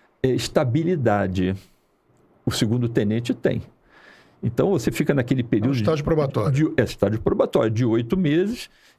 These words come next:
Speaker 1: e já aconteceu muito na Polícia Militar: aspirante se envolver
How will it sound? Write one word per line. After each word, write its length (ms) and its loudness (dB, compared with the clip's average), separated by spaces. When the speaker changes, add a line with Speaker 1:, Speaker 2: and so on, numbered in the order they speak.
Speaker 1:
e 100 2
já 140 2
aconteceu 560 0
muito 260 -2
na 120 2
Polícia 280 0
Militar: 520 -2
aspirante 880 0
se 180 -2
envolver 640 2